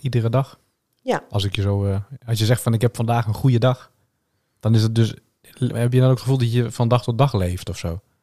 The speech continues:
Speaker 2: Ja, ik, ja. Je moet, eh, elke keer opnieuw keuzes maken. En, eh, som-, ik,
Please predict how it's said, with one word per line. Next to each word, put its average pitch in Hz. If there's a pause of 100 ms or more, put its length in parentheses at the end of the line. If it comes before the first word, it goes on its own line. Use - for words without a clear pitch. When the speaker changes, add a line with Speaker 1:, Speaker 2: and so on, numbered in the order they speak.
(180)
Speaker 2:
Ja, 180
ik, - (260)
ja. 185 (720)
Je 196
moet, 180
eh, 170
elke 170
keer 180
opnieuw 170
keuzes 170
maken. 170
En, 160
eh, 156
som-, 165
ik, 160